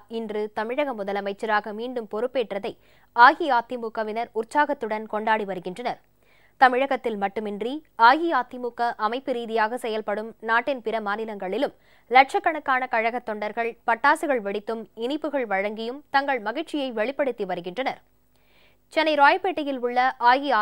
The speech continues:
தி மு க தலைமை கழகத்தில் நேற்று நடைபெற்ற கழக சட்டமன்ற உறுப்பினர்களின் கூட்டத்தில் கழக பொதுச் செயலாளர் செல்வி ஜெ ஜெயலலிதா அ இ அ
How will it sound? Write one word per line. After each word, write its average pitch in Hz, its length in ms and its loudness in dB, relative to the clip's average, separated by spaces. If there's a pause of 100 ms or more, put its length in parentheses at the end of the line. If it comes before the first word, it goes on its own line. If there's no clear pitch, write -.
தி 247 100 -10
மு 233 140 -10
க 226 160 -4
தலைமை 226 340 -4
கழகத்தில் 208 680 -6
நேற்று 339 300 -2
நடைபெற்ற 240 760 -4
கழக 254 320 0
சட்டமன்ற 240 560 -4
உறுப்பினர்களின் 226 680 -4
கூட்டத்தில் 214 500 -4 (420)
கழக 262 320 6
பொதுச் 247 240 -4
செயலாளர் 226 520 0
செல்வி 220 240 -4
ஜெ 220 220 -4
ஜெயலலிதா 208 600 -4 (240)
அ 247 120 8 (140)
இ 330 100 0
அ 233 100 4